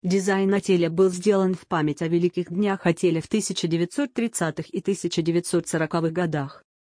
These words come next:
Вестибюль был восстановлен в соответствии с обликом того периода. Ковровое покрытие в вестибюле было убрано,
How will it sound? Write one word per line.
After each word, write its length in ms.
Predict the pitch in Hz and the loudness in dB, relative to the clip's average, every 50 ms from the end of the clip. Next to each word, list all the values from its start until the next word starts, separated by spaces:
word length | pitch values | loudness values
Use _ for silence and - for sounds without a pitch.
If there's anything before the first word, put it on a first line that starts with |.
| _ - | _ -4
Вестибюль 480 | - 190 226 - - 240 202 196 190 185 | -2 0 0 0 0 -2 0 0 0 2
был 220 | 180 196 202 196 | 2 2 2 2
восстановлен 640 | 190 202 - - 226 214 185 165 156 151 165 156 175 165 | 2 0 -2 -2 -2 2 2 2 2 2 0 -2 -2 -2
в 40 | |
соответствии 680 | - - 196 185 180 - 196 196 185 - - - 165 165 | -2 -2 -2 -2 0 0 0 0 0 0 -2 -2 0 0
с 140 | 165 - - | 0 0 -2
обликом 460 | 269 285 233 247 202 185 - 175 185 | -2 2 2 2 2 2 2 0 0
того 240 | 175 - 180 175 180 | 0 0 0 0 0
периода. 580 | 170 - 156 147 143 143 139 135 131 127 127 131 - _ _ _ _ _ _ - | 0 0 -2 0 0 0 0 -2 -4 -6 -6 -8 -12 _ _ _ _ _ _ -2
Ковровое 580 | - 180 165 165 175 196 233 262 226 226 214 | 0 0 2 2 2 2 2 2 2 0 -2
покрытие 640 | 208 - 214 - - 190 180 170 - - 170 160 156 | 0 -2 -4 -4 0 0 0 0 0 0 -2 0 0
в 40 | 156 | 2
вестибюле 520 | 190 190 - - 240 202 196 190 170 170 | 0 0 0 -2 -2 0 2 2 2 2
было 300 | 165 160 170 165 156 147 | 0 0 2 2 2 2
убрано, 500 | 151 175 156 147 156 143 143 139 135 | 2 0 0 -2 -2 -2 -2 -2 -4